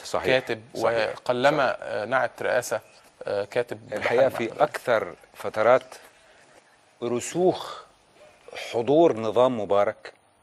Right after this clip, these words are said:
Speaker 1: كانت ف-، يعني كان نظام مبارك عامل زي المعبد الروماني كده، راسخ شديد الرسوخ. ما كان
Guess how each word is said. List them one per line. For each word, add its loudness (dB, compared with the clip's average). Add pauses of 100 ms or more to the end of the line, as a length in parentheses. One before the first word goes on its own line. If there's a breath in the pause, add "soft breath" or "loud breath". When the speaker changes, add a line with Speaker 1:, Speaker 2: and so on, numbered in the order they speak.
(240)
Speaker 1:
كانت -8
ف-، -20 (180)
يعني -12
كان -2
نظام 0
مبارك 0
عامل -2
زي -6
المعبد -2
الروماني -6
كده، -6 (160)
راسخ -4
شديد -6
الرسوخ. -8 (680 loud breath)
ما -6 (140)
كان -6